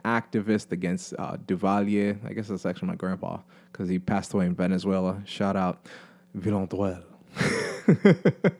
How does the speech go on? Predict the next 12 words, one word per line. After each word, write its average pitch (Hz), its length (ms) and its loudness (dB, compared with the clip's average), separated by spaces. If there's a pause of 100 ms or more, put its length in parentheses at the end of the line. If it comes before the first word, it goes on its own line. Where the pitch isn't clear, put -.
(880)
But, 131 160 6
um, 123 360 4
yeah, 123 360 6
it's, 98 280 2
uh, 110 260 4 (300)
it's - 160 6
one 196 140 10
of 202 80 10
those 160 180 8
things 123 280 4
where, 101 360 6 (240)
like, 104 220 2